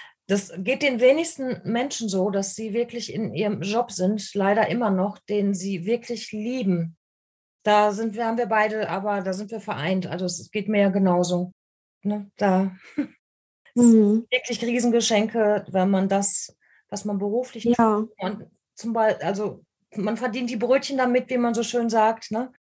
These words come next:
Speaker 1: Und wenn man das dann auch liebt, ne? Wenn man dann
Speaker 2: Ja.
Speaker 1: selber in, in einen Flow geht beim Arbeiten und die Zeit auch gar nicht mehr so, ähm, ja, merkt, wie sie verfliegt, ne?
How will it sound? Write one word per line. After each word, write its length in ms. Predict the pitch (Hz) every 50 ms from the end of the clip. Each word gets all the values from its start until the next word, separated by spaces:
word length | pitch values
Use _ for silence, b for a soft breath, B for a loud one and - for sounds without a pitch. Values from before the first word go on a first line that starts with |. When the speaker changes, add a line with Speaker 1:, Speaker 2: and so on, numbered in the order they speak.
| _ _ _ _ _ _
Speaker 1:
Und 260 | 190 214 220 202 -
wenn 120 | 196 196
man 120 | 202 202 190
das 180 | 185 185 185
dann 180 | - 196 196 151
auch 200 | 160 185 185 -
liebt, 440 | - 185 170 170 165 - - - _ _ _
ne? 180 | _ 208 220 226 -
Wenn 140 | - 196 196
man 120 | 196 185 196
dann 100 | 190 240
Speaker 2:
Ja. 80 | 247
Speaker 1:
selber 300 | 240 220 220 226 - - - _ -
in, 120 | 214 196
in 180 | 185 208 208 -
einen 200 | 165 180 196 196
Flow 360 | 196 - 233 226 247 254 208
geht 320 | 185 220 220 226 220 220
beim 440 | - 220 208 208 208 208 190 165 -
Arbeiten 580 | - 156 190 214 202 214 208 202 208 202 208 202 170
und 180 | 196 202 196 _ _ _ _ _ _ _ _ _
die 100 | 214 196
Zeit 340 | - - 208 208 208 202 -
auch 160 | 175 185 -
gar 160 | - 190 190
nicht 200 | 202 202 196 -
mehr 160 | 202 190 185
so, 400 | 180 185 190 180 180 180 175 -
ähm, 500 | - 180 175 175 180 175 175 180 180 - _ _ _ _
ja, 240 | _ 160 165 170 170
merkt, 540 | 160 165 175 196 254 240 170 - - - - _
wie 80 | 175
sie 120 | 165 175 165
verfliegt, 580 | 165 - 165 160 - - 165 165 160 165 - -
ne? 160 | 208 262